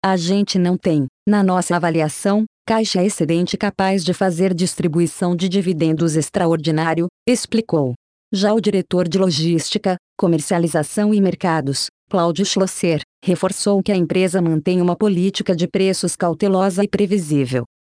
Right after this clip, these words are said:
Lá no passado, a Petrobras praticava reajustes diários.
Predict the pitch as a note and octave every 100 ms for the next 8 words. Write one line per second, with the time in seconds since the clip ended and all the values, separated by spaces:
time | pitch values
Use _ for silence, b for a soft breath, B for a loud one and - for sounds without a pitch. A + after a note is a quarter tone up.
0 | _ G3+ G3+ F#3 C#3+ C#3+ - F#3 F#3+ G#3
1 | - - G3 G3 F#3+ G#3 E3 E3+ F3 -
2 | G3 - - E3 F3+ F3 F3+ E3+ G3+ -
3 | F3+ D#3+ D#3 C3+ A#2+ -